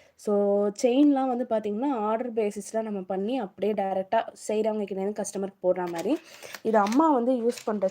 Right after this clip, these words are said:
செயின். So, அன்பாலிஷ்டு தான் இது. இது ஒரு எயிட் மந்த்ஸ் மேலேயே யூஸ் பண்றாங்க.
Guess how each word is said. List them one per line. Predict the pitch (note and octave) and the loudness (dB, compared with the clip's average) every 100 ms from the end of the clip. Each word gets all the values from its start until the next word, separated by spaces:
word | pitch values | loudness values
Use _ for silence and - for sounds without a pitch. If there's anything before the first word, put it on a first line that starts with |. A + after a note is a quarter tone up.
| - | -2
செயின். | F#3 G3+ F#3+ A#3 | -4 -2 -2 -2
So, | C#4 A3+ G3 | 0 0 0
அன்பாலிஷ்டு | A#3 C#4+ A#3+ A3+ G3 | 4 4 4 2 -2
தான் | F#3+ G#3+ | -2 -2
இது. | F3 G#3+ - - - - | 2 2 2 -4 -18 -8
இது | A3+ A#3 | 2 6
ஒரு | B3 A3 | 6 6
எயிட் | G#3+ A3+ B3+ - | 4 4 2 2
மந்த்ஸ் | C#4 D4+ - | 2 2 0
மேலேயே | B3+ A3 A3+ A#3 B3+ | -2 0 2 2 2
யூஸ் | A3 A3+ - | 2 -4 -4
பண்றாங்க. | G3 F3+ E3+ E3+ F3+ | -4 -2 -4 -4 -8